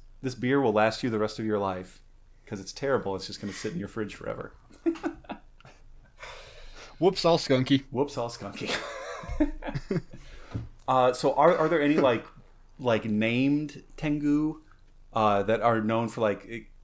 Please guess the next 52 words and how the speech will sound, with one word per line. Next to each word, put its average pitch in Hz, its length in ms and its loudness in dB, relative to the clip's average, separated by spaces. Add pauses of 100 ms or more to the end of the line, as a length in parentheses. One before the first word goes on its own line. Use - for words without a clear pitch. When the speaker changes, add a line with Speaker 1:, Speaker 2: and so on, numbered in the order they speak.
(120)
Speaker 1:
certain 147 540 -2
exploits 131 680 -4
or, 113 200 -4
like, 104 540 -2
um, 98 460 -6 (260)
misadventures, 123 960 0
or 127 200 6
are 123 200 2
they 120 100 -2
just 107 180 -6
kinda, 117 160 -4
like, 104 200 -2
generally, 101 480 -4
like, 104 240 -6
no, 196 100 0
they're 123 140 -2
just - 180 -10
dicks. - 480 -14
They're 98 80 -14
just - 160 -18
dicks. - 360 -18 (500)
Speaker 2:
Well, 180 180 12
so 175 220 6
with, 175 280 6
with, 185 200 4
with 170 180 4
the 151 80 4
Crow 170 240 4
Tengu, 139 400 4
not 135 240 2
so 135 140 0
much, 123 340 -2
but, 123 240 0 (260)
Speaker 1:
Mm. 117 80 0
Speaker 2:
um, 135 240 8
in 143 100 2
our 135 100 6
second 226 340 6
type, 117 320 4 (160)
the, 135 220 8
uh, 127 300 8
Hanadaka 143 800 4 (120)
Speaker 1:
Mm. - 40 -18
Speaker 2:
Tengu, 117 380 2
or 131 220 4
the 127 140 2
long 123 360 6
nose. 98 120 -2
Speaker 1:
The 101 80 -2
long 107 320 0
nose, 90 280 -12
yeah, 95 200 -10